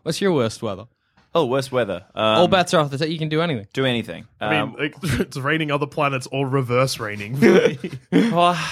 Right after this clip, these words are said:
Speaker 2: I guess raining black holes would be bad. Worst weather. Um, well, I have a, I have an irrational phobia of, like, uh, fruit.
Speaker 1: Yeah.
Speaker 2: I really find it, like, disgusting. So, like, like, like, actually, like, like, a grape shower is, like,
Speaker 1: <laughs>
Speaker 2: like, I would just slit my throat immediately. <laughs> I couldn't cope with that.
Speaker 1: That would be such a shock for people who didn't know you.
Speaker 2: Yeah, but
Speaker 1: Because,
Speaker 2: then
Speaker 1: like,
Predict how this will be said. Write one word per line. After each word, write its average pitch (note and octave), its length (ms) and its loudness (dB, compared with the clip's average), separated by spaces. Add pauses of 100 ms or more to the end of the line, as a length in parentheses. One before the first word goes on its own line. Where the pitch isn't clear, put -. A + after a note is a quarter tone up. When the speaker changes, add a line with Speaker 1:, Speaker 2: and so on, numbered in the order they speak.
(140)
Speaker 2:
I F3 120 -8
guess - 220 -14
raining F3 200 -4
black C3+ 240 -8
holes A2 240 -4
would F#2+ 100 -10
be F2 140 -8
bad. F2+ 560 -6
Worst A#2+ 400 -6
weather. G2+ 340 0
Um, G#2+ 560 2 (220)
well, C#3 140 4
I F#3+ 100 6
have - 100 -2
a, D#3+ 240 2
I C#3+ 120 4
have F3 120 0
an E3+ 80 4
irrational B2 440 2
phobia F#2+ 580 -2
of, F2+ 240 -4
like, C2+ 320 -12 (280)
uh, - 120 -20
fruit. - 720 -10 (100)
Speaker 1:
Yeah. C3+ 280 4
Speaker 2:
I - 20 -6
really G#2+ 300 -4
find G2 280 -2
it, - 160 -6
like, E2 160 -6
disgusting. A#2 720 -4
So, - 180 -6
like, F#2 180 -2
like, F#2+ 360 -4
like, G2+ 240 -2
actually, A2 400 -2
like, F#2 280 0
like, G2+ 200 -2
a A2+ 60 -2
grape G2 440 0
shower D2+ 540 0
is, A#1 400 -6
like, - 180 -4
Speaker 1:
<laughs> - 420 -2
Speaker 2:
like, B3+ 320 -2
I C#3+ 140 4
would A#2+ 160 -2
just F#2+ 160 -10
slit G#2+ 160 -8
my E2 120 -14
throat F2+ 280 -10
immediately. F#2+ 680 -8
<laughs> - 40 -6
I A2+ 120 0
couldn't G#2+ 440 -4
cope - 300 -8
with - 180 -10
that. F2 220 -4
Speaker 1:
That A#3+ 100 4
would D4+ 100 0
be D4 80 2
such C4+ 180 -2
a - 20 -10
shock - 300 -2
for F#3 80 -16
people F3 240 -4
who E3 120 0
didn't D3 380 -4
know C3 160 -2
you. A2 300 -6
Speaker 2:
Yeah, A2 40 -10
but B2+ 120 -4
Speaker 1:
Because, G3+ 240 2
Speaker 2:
then A3 80 2
Speaker 1:
like, A#3+ 160 2